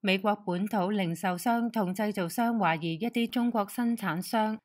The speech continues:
通過其他國家運輸床褥嚟隱藏佢嘅原產地，從而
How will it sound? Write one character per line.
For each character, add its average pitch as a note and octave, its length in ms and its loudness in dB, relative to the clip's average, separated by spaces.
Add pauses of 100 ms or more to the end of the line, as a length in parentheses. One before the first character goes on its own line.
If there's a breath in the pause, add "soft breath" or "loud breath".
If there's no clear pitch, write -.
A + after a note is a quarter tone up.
通 D4 180 2
過 A#3+ 180 4
其 G3+ 140 0
他 A3+ 180 0
國 G3+ 320 0
家 A3+ 180 4
運 F#3+ 200 0
輸 A#3 300 -2
床 E3 240 -2
褥 E3+ 260 -2 (140 soft breath)
嚟 F3+ 100 2 (100)
隱 F3 260 2
藏 E3+ 300 2
佢 F3+ 200 0
嘅 G#3+ 200 0
原 E3 160 -2
產 F3 240 -2
地， F#3 380 0 (140)
從 F#3 220 0
而 F3 100 -2